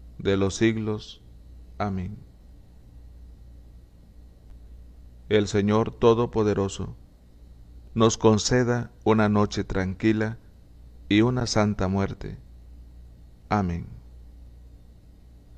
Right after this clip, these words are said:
Antífona final de la Santísima Virgen María.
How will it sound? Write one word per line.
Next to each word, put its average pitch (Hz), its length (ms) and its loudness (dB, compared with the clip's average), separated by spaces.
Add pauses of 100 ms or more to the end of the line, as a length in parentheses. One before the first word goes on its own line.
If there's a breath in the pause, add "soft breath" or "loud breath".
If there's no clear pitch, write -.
(380 soft breath)
Antífona 123 680 2
final 110 640 2
de 104 140 2
la 104 120 2
Santísima 110 760 2
Virgen 107 420 0
María. 98 480 -2